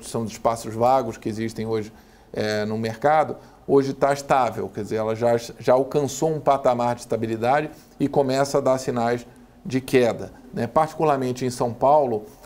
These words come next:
a gente consegue ver as áreas mais nobres, a região da Faria Lima, do Itaim,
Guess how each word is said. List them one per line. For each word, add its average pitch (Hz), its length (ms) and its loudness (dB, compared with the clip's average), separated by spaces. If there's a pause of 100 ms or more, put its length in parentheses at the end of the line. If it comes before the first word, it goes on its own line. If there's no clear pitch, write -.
(100)
a - 60 -4
gente 123 220 -2
consegue 123 420 0
ver 120 140 2
as 117 160 2
áreas 113 240 2
mais 123 240 0
nobres, 123 580 2
a 101 480 -2
região 110 340 -6
da 107 100 -2
Faria 117 260 0
Lima, 120 320 -4
do 107 100 -6
Itaim, 117 560 -4